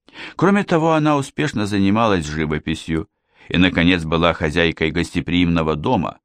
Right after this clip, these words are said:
где и при жизни Луговского, и после его ухода пребывали самые видные люди искусства тех лет.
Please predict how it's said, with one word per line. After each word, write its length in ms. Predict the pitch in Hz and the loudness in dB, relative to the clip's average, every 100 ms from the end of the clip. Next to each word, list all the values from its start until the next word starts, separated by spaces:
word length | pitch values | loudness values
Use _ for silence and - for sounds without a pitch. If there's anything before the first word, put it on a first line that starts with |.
| _ _ _ - | _ _ _ -8
где 220 | 135 190 | -2 -2
и 40 | |
при 180 | 175 160 | 0 -2
жизни 320 | 147 196 151 | 0 -2 0
Луговского, 760 | 135 123 104 104 - 123 123 107 | 0 2 0 -2 -4 -2 0 2
и 80 | 82 | 0
после 420 | 90 120 - 127 | -2 -4 -2 -6
его 280 | 120 123 120 | -4 -4 -4
ухода 440 | - 110 101 101 _ _ _ _ | -4 -4 -2 -4 _ _ _ _
пребывали 560 | - 101 92 90 87 82 | 0 2 4 4 2 2
самые 520 | - 92 - 117 104 | 0 0 0 0 0
видные 480 | 92 107 87 87 87 | 0 0 0 2 2
люди 360 | 87 90 85 82 | 2 0 0 -2
искусства 500 | - 82 80 82 78 | -4 -8 -6 -4 -4
тех 280 | 78 73 | -4 -6
лет. 320 | - 50 - | -4 -6 -8